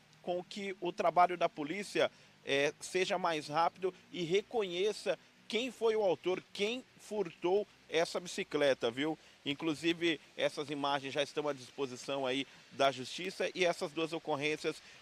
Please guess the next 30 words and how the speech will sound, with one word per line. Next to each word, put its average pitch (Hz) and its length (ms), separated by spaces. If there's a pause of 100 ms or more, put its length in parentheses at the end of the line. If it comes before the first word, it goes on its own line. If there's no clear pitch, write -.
(120)
foram 156 260
registradas 139 760
na 135 140
Delegacia 135 540
de 127 140
Pronto 160 420
Atendimento 139 520
Comunitário 131 640 (240)
aqui 131 440 (320)
em 190 360
Três 165 240
Lagoas, 110 680
viu, 160 240
Ana? 120 240 (560)
Bom, 165 280 (120)
comecinho 226 560
de 202 120
manhã 196 360
aqui 190 240
em 190 60
Três 185 240
Lagoas, 190 400
a 190 60
gente 180 260
tá 180 140
aqui 175 180
na 156 100
Praça 160 320
Rames 151 380
Tebet, 196 560